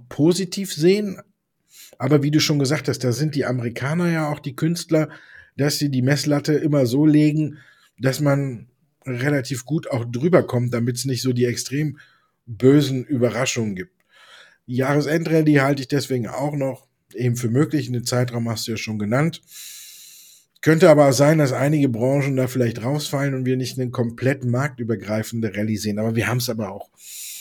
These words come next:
gestern gesehen, in der Flut steigen alle Boote. Da kam im Bericht vom Handelsblatt, dass Mercedes eventuell,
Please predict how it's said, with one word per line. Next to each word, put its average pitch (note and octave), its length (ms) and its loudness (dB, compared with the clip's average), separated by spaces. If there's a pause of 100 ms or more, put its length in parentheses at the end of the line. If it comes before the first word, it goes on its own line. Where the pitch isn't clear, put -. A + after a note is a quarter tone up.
(240)
gestern A#2+ 360 0
gesehen, A2+ 280 -2
in A2 140 -4
der A2 100 -2
Flut B2 480 -2
steigen A2+ 380 -4
alle B2+ 180 -4
Boote. A#2 420 -4
Da G#2+ 200 -4
kam A#2 440 -4 (520)
im B2 100 -2
Bericht A#2+ 260 2
vom G#2 160 0
Handelsblatt, A#2+ 560 -2
dass G#2+ 140 -6
Mercedes A#2+ 480 -2
eventuell, A2+ 640 -2